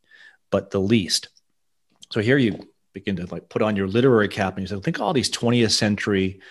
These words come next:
novels, this, these dystopian novels. Uh, is the theme of these dystopian novels society run amok or anarchy?" No, most of these twentieth century authors, when they look at kind of the,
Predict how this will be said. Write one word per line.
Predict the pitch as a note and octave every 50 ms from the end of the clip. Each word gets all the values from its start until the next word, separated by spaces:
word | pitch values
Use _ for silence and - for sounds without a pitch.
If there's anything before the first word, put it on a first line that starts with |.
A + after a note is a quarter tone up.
| - - - - - -
novels, | G#2 G#2 G#2 G#2+ A#2 B2 G#2 F2 - - - - -
this, | G2 F#2 - -
these | - B2 A2 G2+
dystopian | - - G#2+ - - - - G#2+ A#2+ - - A2 G#2 F#2+
novels. | F#2 F#2+ G2 A2 A#2 - E2+ - - - - _ _ - - - - - - - -
Uh, | G#2+ G2+ -
is | C#3 G#2
the | G#2+ G2+
theme | - - B2+ C3 D3+ E3+ F3+ E3+
of | C#3+ A#2
these | A#2+ B2 B2+ A#2+
dystopian | - G#2 - B2 A2+ - A#2+ G2+ F#2+
novels | G2 F#2+ F#2+ G#2 B2 C3 C3+ C3+ C3 C3+ A#2+ - - - - _ _ _ _ _ -
society | - - - - - A2 G#2 A2+ A#2 A#2 A#2 A2
run | G2+ G2+ A2 G#2+
amok | G2+ G2 G2+ G2 A2 C3 - - - - - - -
or | G#2 G2 F#2+ F#2 G2+ - - -
anarchy?" | A#2 A2 A2 B2 C3 - - D3+ F#3 F#3 F#3 F#3 - - - - - - - _ _
No, | - D#4 - D#2+
most | E2+ F#2+ B2 D#3+ D#3+ -
of | D3+
these | A2 G#2 G2+
twentieth | - - B2+ A2+ G#2+ G#2 G2+
century | - A2+ G2+ - G2 F#2+
authors, | G2 A#2+ D3+ - C3 G#2 F#2+ G#2
when | G#2 G2
they | G2
look | F#2+ F#2 G2+ A#2 B2 -
at | A#2 G2+ - -
kind | - F#2+ F#2
of | F2
the, | F2 F2+ F2